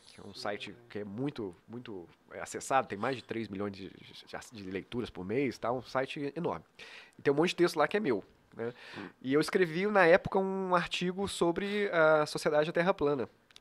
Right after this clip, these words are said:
Speaker 1: Nossa, eu recebi um e-mail de um cara, assim, me descascando, me ameaçando.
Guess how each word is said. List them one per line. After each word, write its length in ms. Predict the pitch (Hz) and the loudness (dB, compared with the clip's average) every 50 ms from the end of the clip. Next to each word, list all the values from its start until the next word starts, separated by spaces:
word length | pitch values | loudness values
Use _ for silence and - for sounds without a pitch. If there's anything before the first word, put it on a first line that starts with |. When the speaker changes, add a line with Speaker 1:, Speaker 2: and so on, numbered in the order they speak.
| _ _ _ | _ _ _
Speaker 1:
Nossa, 240 | - 143 165 - - | -4 -2 -2 -2 -2
eu 40 | 156 | -4
recebi 380 | 151 151 - 165 143 123 131 147 | -4 -4 -4 -6 -6 -4 -6 -6
um 100 | 160 170 | -6 -6
e-mail 500 | 160 135 123 127 139 147 160 165 170 170 - - - - - _ - | -4 -4 -2 0 0 0 0 0 -2 -4 -10 -18 -20 -20 -20 _ -16
de 160 | 120 113 143 | -10 -8 -6
um 100 | 151 143 | -6 -6
cara, 400 | - - 147 139 143 160 160 160 - - 185 | -8 -6 -4 -2 -2 -2 -4 -6 -10 -14 -14
assim, 240 | 165 - - 175 170 | -14 -12 -14 -14 -14
me 200 | 175 196 190 180 | -14 -14 -14 -14
descascando, 760 | 180 - - - - - - - - - 165 170 185 208 208 | -14 -16 -12 -10 -10 -10 -10 -10 -6 -4 -2 -2 -2 -4 -4
me 100 | 185 170 | -4 -4
ameaçando. 840 | 151 156 165 185 170 - - - 160 160 165 175 185 202 202 214 | -4 -2 -2 -4 -4 -4 -4 -2 0 0 0 0 0 0 -2 -4